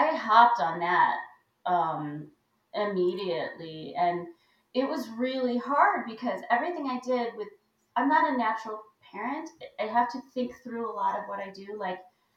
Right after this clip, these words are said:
Angela, my sister, from the minute she could dream about what she wanted to be, she wanted to be a mom,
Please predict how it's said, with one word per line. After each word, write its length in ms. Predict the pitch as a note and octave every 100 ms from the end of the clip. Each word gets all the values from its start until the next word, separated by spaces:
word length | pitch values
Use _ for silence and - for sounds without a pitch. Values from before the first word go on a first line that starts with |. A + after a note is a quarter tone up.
| _ -
Angela, 380 | A3+ B3+ D4 B3+
my 120 | G#3
sister, 580 | G3 G#3+ - E3+ E3+ - _ _ _ _ _ _ _ - G#3+ F3+ -
from 140 | B3 A#3
the 60 |
minute 300 | A#3 D4 E4+
she 160 | - C4+
could 100 | -
dream 260 | G#3+ A#3
about 260 | A3+ - G#3
what 140 | G#3+ -
she 180 | B3+
wanted 280 | A3+ G3+ G3+
to 60 | F#3
be, 140 | F#3
she 220 | F#3 G#3+
wanted 260 | G#3 G3+ G3
to 60 | G3
be 120 | G#3
a 60 |
mom, 680 | G3 F3 F#3 F3 E3 - -